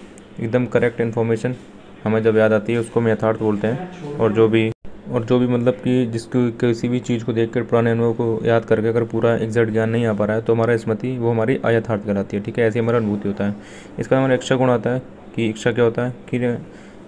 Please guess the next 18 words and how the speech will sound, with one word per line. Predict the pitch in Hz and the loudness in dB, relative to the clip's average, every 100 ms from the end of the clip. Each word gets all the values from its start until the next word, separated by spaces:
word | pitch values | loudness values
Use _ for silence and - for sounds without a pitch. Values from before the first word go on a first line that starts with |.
| - | -6
अपने | 110 131 | -2 2
या | 131 | 2
दूसरों | 123 123 131 | 2 2 0
के | 123 | 0
लिए | 127 | 0
किसी | 127 123 123 | 0 0 0
भी | 123 - | -2 -2
अपर्याप्त | 117 120 120 117 - | -2 2 2 0 -2
विषय | 113 120 | 0 2
की | 117 | 0
चाह | 117 117 | 0 0
होना | 117 113 | 2 0
हमारा | 113 117 | 0 0
इच्छा | 117 113 113 | 0 0 -2
कहलाता | 104 101 101 | 0 -2 -2
है, | 101 | -4
ठीक | 113 | -4
है। | 120 | -6